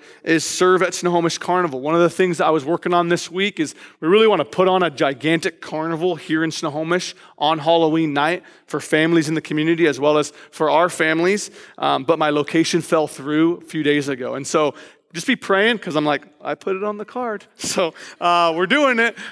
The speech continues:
Um, pray for the location, 'cause we don't, we don't know where that's gonna be yet, but pray that God would give us the right location here, here somewhere in town.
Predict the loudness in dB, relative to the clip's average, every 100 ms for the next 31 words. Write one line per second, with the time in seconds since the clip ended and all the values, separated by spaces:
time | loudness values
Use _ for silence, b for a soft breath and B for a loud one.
0 | -4 2 2 2 -6 _ 0 0 2 2
1 | 2 2 0 0 -4 -6 -8 -4 -2 -2
2 | -4 -4 0 2 4 2 2 -2 -2 -2
3 | 2 2 2 -2 -10 0 2 2 0 0
4 | 0 -2 -2 -4 -4 -10 B B B -4
5 | 0 -2 -2 -2 -4 -4 -14 _ _ _
6 | -10 -8 -8 -6 -6 -6 -6 -6 -8 -6
7 | -6 -8